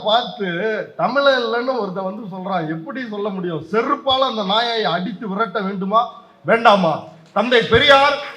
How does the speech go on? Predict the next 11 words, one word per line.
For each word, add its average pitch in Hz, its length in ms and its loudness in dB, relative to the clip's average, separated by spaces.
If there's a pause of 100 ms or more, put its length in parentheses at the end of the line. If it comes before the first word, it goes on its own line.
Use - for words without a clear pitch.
முதல் 277 520 8
இந்திய 294 240 4
எதிர்ப்பு 277 380 0
போராட்டத்தில் 269 680 6
நூத்தி 330 380 2
அறுபத்தி 294 480 6
ஐந்து 247 240 2
நாட்கள், 240 560 4 (140)
நண்பர்களே 233 540 0
யோசிச்சு 220 280 -4
பாருங்க, 170 440 -4